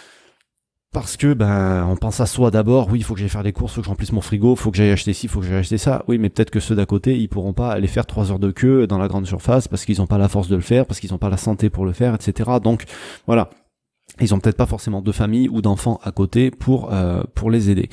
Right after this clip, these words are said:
et leur rendre service. Donc peut-être, voilà, euh, penser un peu aux autres pendant ce temps-là, euh,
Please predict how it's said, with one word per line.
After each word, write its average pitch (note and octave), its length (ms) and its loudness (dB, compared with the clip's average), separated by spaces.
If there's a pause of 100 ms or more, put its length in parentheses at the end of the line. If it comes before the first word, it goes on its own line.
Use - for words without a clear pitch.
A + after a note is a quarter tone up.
(260)
et G2+ 80 0
leur G2 120 4
rendre G#2 160 0
service. F2+ 320 -4
Donc A2 200 -2
peut-être, - 320 0
voilà, F#2+ 340 2
euh, D#2+ 360 -4 (300)
penser A2+ 260 0
un A2+ 120 4
peu - 200 0
aux G2 220 -6
autres G#2 220 -4
pendant F#2+ 260 -2
ce - 160 -6
temps-là, F#2+ 380 2 (520)
euh, F#2 480 2